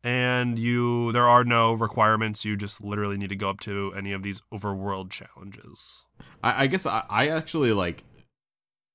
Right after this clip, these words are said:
Speaker 2: dislike this more and more, this event, because I feel like, especially now more than ever, it feels, so not only is it low, like, or zero effort, it's not even low effort, it's zero effort, but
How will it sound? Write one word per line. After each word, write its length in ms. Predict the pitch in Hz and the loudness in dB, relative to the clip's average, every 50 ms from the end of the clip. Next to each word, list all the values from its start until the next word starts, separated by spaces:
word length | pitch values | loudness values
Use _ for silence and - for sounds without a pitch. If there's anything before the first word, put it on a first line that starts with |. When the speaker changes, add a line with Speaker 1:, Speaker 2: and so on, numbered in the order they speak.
| _ _ _ _ _ _ _ 113 107 | _ _ _ _ _ _ _ -12 -6
Speaker 2:
dislike 580 | - 123 135 139 135 - 117 117 117 113 110 - | 0 2 2 2 2 -2 0 2 0 0 0 -2
this 460 | - 107 107 104 101 - - - - - | -2 -2 0 0 0 -4 -6 -6 -8 -10
more 460 | - 101 104 104 104 107 110 117 120 | -8 -6 -4 -2 -2 0 0 2 2
and 200 | 113 101 101 98 | 0 0 0 -2
more, 500 | 90 90 92 90 82 82 71 60 71 76 95 92 | -2 -4 -4 -4 -6 -8 -10 -12 -12 -14 -12 -10
this 180 | 95 87 - | -10 -10 -8
event, 440 | 98 87 80 95 87 80 73 - - - | -10 -8 -8 -6 -8 -8 -10 -14 -12 -6
because 380 | 104 104 92 110 107 104 92 | -6 -4 0 0 0 2 2
I 80 | 101 101 | 0 -2
feel 240 | 95 - 127 117 110 | -2 0 0 0 2
like, 240 | 107 104 98 - - | 2 0 0 -2 -4
especially 520 | 95 - - - 120 123 - 135 123 110 | -8 -6 -2 -2 -4 -2 -2 -2 -2 0
now 260 | 98 98 95 92 92 92 | 0 0 0 0 0 0
more 200 | 92 92 90 87 | -2 -2 -4 -4
than 140 | 87 85 87 | -4 -6 -6
ever, 340 | 87 90 85 82 80 76 - | -6 -6 -6 -8 -12 -12 -12
it 160 | - 95 95 | -12 -14 -12
feels, 480 | - - 104 98 98 92 87 - - - _ _ _ _ _ _ _ _ _ _ _ _ _ | -6 -4 -2 -2 -2 -4 -4 -8 -10 -12 _ _ _ _ _ _ _ _ _ _ _ _ _
so 180 | - - - 113 | -10 -2 -2 0
not 200 | 110 117 127 139 | 2 4 4 4
only 220 | 147 139 127 120 | 4 2 4 4
is 140 | 117 107 101 | 2 2 0
it 100 | 110 - - - 92 | -4 -8 -10 -14 -12
low, 460 | 92 95 101 98 95 95 95 92 95 - | -8 -4 -2 -2 -2 -2 -4 -6 -8 -8
like, 180 | - 95 85 - - - - | -8 -8 -8 -8 -12 -12 -6
or 120 | 104 101 95 | -4 -4 -4
zero 400 | 90 92 107 113 107 92 80 76 | -2 -2 0 0 0 0 -2 -6
effort, 140 | 78 - | -8 -10
it's 100 | 80 95 | -6 -2
not 120 | 160 156 143 | 0 2 2
even 260 | 117 101 90 87 80 71 | 2 0 -2 -6 -6 -6
low 200 | 90 92 90 82 | -6 -6 -6 -6
effort, 220 | 73 67 - 76 | -8 -10 -12 -12
it's 120 | 64 76 85 | -12 -10 -10
zero 260 | 87 85 78 69 65 | -10 -8 -8 -10 -12
effort, 260 | 60 - - - - - _ _ _ _ _ _ _ - | -14 -14 -16 -18 -18 -20 _ _ _ _ _ _ _ -16
but 520 | - 92 92 113 110 101 98 95 95 85 | -14 -8 -2 0 2 2 2 0 -2 -4